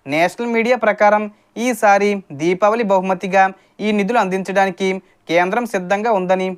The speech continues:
చెబుతున్నారు. అంటే ఏర్పాట్లు సిద్ధం చేస్తున్నారు. So, మీకు డబ్బులు జమ కావాలంటే ఈ మూడు పనులు చేయాల్సి ఉంటుంది. ఈసారి కూడా ఈకేవీసీ చెయ్యని రైతులకు, అలాగే ఆధారు బ్యాంకు లింకు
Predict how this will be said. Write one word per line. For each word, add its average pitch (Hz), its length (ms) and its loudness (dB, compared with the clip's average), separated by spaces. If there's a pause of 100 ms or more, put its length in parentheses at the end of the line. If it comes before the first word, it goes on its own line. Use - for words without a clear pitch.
(140)
చెబుతున్నారు. 147 720 -4 (500)
అంటే 175 180 0 (180)
ఏర్పాట్లు 208 380 0 (100)
సిద్ధం 208 320 -4
చేస్తున్నారు. 135 600 -4 (460)
So, - 80 -2 (160)
మీకు 226 240 0 (340)
డబ్బులు 180 360 2
జమ 220 140 2 (120)
కావాలంటే 214 480 2 (440)
ఈ 214 40 -2 (140)
మూడు 202 280 2
పనులు 233 200 2 (100)
చేయాల్సి 214 400 0
ఉంటుంది. 131 420 -8 (540)
ఈసారి 233 320 0 (100)
కూడా 220 220 2 (480)
ఈకేవీసీ 214 460 -2 (120)
చెయ్యని 226 340 -2
రైతులకు, 202 440 -2 (320)
అలాగే 175 320 2 (520)
ఆధారు 190 380 2 (300)
బ్యాంకు 185 340 0
లింకు 214 200 -4